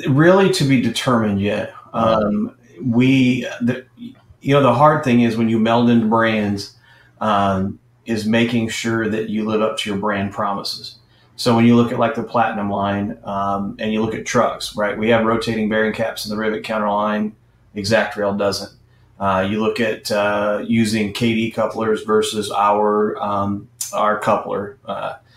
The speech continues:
Speaker 1: there's some things that we have to look at to see how can we bring that together. But, uh, you know, you kinda get talking about that history lesson. We had our first discussions with Exact Rail back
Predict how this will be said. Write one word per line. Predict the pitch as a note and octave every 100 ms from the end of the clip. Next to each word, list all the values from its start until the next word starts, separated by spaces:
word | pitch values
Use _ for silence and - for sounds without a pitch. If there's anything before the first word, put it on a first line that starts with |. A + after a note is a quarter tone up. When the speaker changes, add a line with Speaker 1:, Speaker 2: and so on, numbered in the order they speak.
| - _ - _
Speaker 1:
there's | B2 C3+ C3+
some | B2+ A#2 C#3
things | C#3 C#3 C3+ A#2 A2
that | A2+ A2+
we | A#2
have | A2+ A2+
to |
look | A2 A2+ A#2 A2+
at | G#2 G2+ -
to | G#2+
see | - A#2+ A2
how | G2 A2 A2
can | - G#2 G#2
we | G#2 G#2 G2+ G2+ G2
bring | A2 A2+ A2+
that | A2 -
together. | - G2+ G#2 G#2+ A2+ A#2 - _ _ _ _
But, | A2+ A2 -
uh, | A2 G2+ G2 G2 - - _ _ _ _ _ _
you | -
know, | B2
you | B2+ B2 - _
kinda | - D3 C3+
get | C3+ A#2
talking | B2 A#2+
about | A2
that | C3 A#2+
history | C3+ - G#2
lesson. | G2+ G2 G2+ G2+ - _ _ _ -
We | E3+
had | D#3
our | A2+
first | A2 B2+ C#3+ -
discussions | G#2 - A#2 A#2+ G#2+ F#2+
with | G2+ -
Exact | - G#2 G2+ -
Rail | G#2 G2+ G2+
back | G2+ G#2 G#2 G#2+